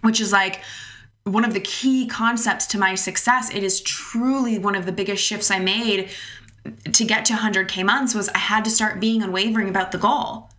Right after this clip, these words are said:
In fact, it doesn't mean I took more action. It means I took less.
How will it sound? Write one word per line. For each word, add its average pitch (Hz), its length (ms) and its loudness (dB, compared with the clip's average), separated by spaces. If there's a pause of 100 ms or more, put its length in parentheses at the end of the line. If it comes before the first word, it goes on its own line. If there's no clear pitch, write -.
(800)
In 233 120 2
fact, 269 560 2
it 240 60 -4
doesn't 277 260 -2
mean 294 160 0
I 302 120 0
took 226 240 -2
more 214 200 2
action. 240 440 2
It 190 100 -2
means 240 220 0
I 233 60 0
took 233 280 -6 (140)
less. 233 800 0